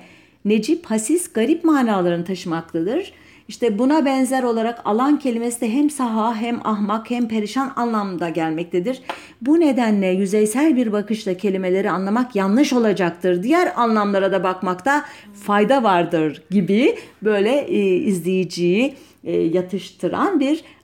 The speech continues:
haber, e, yayınlıyordu. Bu, e, tip, e, haberler, e, elbette, e, yeni soyadı seçmek isteyenlere yol gösteriyordu ama, e, yetmeyenler için de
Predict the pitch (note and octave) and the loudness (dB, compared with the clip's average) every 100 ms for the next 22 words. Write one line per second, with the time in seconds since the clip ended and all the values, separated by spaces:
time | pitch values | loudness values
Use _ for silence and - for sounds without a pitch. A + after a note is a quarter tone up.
0 | _ - - F#3+ G3 G#3+ F#3 - - E3+ | _ -10 -4 0 2 2 -2 -6 -6 -2
1 | E3+ E3 E3+ E3+ E3 E3 D#3+ E3 D#4+ - | 0 2 2 0 0 -2 0 0 -2 -4
2 | - - _ _ - G3 C4+ G4 E4 G3+ | -16 -20 _ _ -14 -4 2 4 4 2
3 | C4 A#3+ A3 G#3 G3+ A#3+ - - - F#3 | 0 0 -2 -4 -2 -4 -4 -2 2 4
4 | F3+ E3+ F3 G#3 G3+ G#3 G#3 C4 G#4 - | 4 2 0 0 0 2 2 2 0 -4
5 | - - - - G#4+ G#4+ G#3 - - B3 | -20 -20 0 4 8 8 6 2 2 2
6 | A#3 A#3 - B3 A#3 - - G#3 G#3 F#3+ | 2 0 -2 -2 0 -2 2 4 4 2
7 | - - - - G3 G#3+ A#3+ A#3+ A3 G#3+ | 0 -10 -18 -8 0 2 2 2 0 0
8 | G#3 G#3+ G3 - A3+ A3 - - F#3+ F#3+ | -2 -4 -4 -4 -6 -6 -8 -4 -2 0
9 | F#3+ F#3+ G3+ G3 - - - G3 A3 A3 | 0 0 0 -2 -6 -16 -6 0 2 2
10 | F3 F#3+ G#3 - G#3 A#3 A3+ G#3 A3+ - | 2 2 0 0 0 2 2 0 -2 -2
11 | F#3+ F4+ - - _ _ A3 G#3+ G3 C4 | 0 -2 -2 -16 _ _ -2 0 2 2
12 | - A#3+ G3+ F3 F#3 F#3 - G#3 - A3+ | 2 0 0 0 0 0 0 -6 -4 0
13 | G3+ A#3 G#4 | 2 2 0